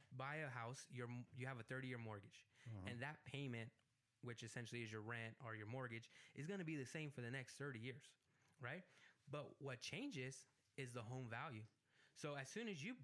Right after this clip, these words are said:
Speaker 1: buy your home, and it's a fact, one or two houses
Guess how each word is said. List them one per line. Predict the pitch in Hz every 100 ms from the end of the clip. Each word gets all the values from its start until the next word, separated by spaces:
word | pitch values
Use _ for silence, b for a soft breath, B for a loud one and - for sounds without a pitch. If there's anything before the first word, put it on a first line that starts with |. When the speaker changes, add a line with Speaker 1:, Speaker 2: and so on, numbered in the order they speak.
| 120
Speaker 1:
buy | 127 127
your | 120 113
home, | 120 147 196 - _ _ _ _ _ -
and | 139
it's | 127
a | 123
fact, | 175 123 - B B B B
one | 123 147
or | 160
two | - 147
houses | 135 143 139 123